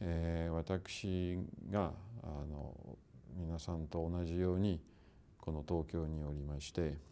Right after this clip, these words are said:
えー、近くの、あー、地下鉄、神谷町駅などの地下鉄の駅で、えー、起こった地下鉄サリン事件のことをよく覚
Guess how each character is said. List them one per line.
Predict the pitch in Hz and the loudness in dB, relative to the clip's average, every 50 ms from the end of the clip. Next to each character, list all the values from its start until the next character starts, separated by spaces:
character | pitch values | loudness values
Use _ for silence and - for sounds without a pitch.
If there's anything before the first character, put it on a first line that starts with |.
| - - - - - - - - - - - - - - 98 | -20 -20 -20 -20 -20 -20 -20 -20 -20 -20 -2 0 0 0 0
え | 85 87 87 80 80 82 | -2 -4 -2 -4 -4 -4
ー、 | |
近 | - - - - 92 | -4 -2 2 4 2
く | 90 - 104 | 4 4 4
の、 | 95 101 95 80 76 - - - - - - - - - - - - - - - - - | 6 6 6 6 4 0 -6 -16 -20 -20 -20 -20 -20 -20 -20 -20 -20 -20 -20 -20 -8 -4
あ | 92 87 87 85 85 85 85 82 82 82 82 82 82 82 82 82 80 | 0 2 2 4 4 4 2 2 2 2 2 0 0 -2 -2 -2 -4
ー、 | 78 | -4
地 | - - - | -6 -4 -2
下 | - 87 | -2 0
鉄、 | - 98 90 - - - - 90 85 87 85 | 0 0 -2 -2 -4 -4 -4 -4 -4 -4 -4
神 | - 87 80 87 92 | -2 0 2 2 4
谷 | 92 95 | 4 4
町 | 92 - - 101 95 | 2 2 4 4 6
駅 | 95 92 92 - 87 80 73 - | 4 4 2 -2 -6 -6 -4 -2
な | 87 90 92 | 0 2 2
ど | 95 107 110 | 4 4 4
の | 110 95 69 - - | 4 2 2 0 -4
地 | - - | -10 -8
下 | - - 78 | -6 -6 -4
鉄 | - 87 80 - - 98 | -2 -4 -4 -4 -4 -2
の | 92 87 85 82 - | 0 0 0 0 0
駅 | 90 85 - 98 98 | -2 -2 -2 0 2
で、 | 92 92 87 80 - - - - - - - - - - - - - - - | 4 4 4 2 0 -6 -18 -20 -20 -20 -20 -20 -20 -20 -20 -20 -20 -6 0
え | 95 92 92 90 90 87 87 85 85 85 87 82 - - | 2 4 6 6 6 6 4 4 2 2 0 -4 -4 -4
ー、 | 95 | -4
起 | 90 | 0
こ | - 98 | 2 2
っ | 90 - - - | 2 2 6 8
た | 104 95 90 90 - - - - - - - - - - - - - - - - - - - - - - - | 8 8 8 6 0 -6 -14 -18 -20 -20 -20 -20 -20 -20 -20 -20 -20 -20 -20 -20 -20 -20 -20 -20 -20 -16 -12
地 | - - | -4 2
下 | - 107 | 4 6
鉄 | 95 123 113 - - - | 6 6 6 6 4 2
サ | - - 104 104 | 6 8 8 8
リ | 127 139 | 10 8
ン | 135 | 8
事 | 117 123 120 | 8 6 6
件 | - 120 110 107 | 6 6 6 6
の | 98 - | 6 4
こ | - 95 | 2 0
と | 87 - - 85 | 0 2 2 2
を | 78 67 65 - - - - - | 2 2 0 -6 -12 -14 -2 0
よ | 98 90 | 0 0
く | - - 85 78 - - - - - - - - - - - - - | 0 -2 -4 -6 -6 -8 -14 -20 -20 -20 -20 -20 -20 -20 -20 -2 0
覚 | 82 80 80 80 78 76 | 2 2 4 2 2 0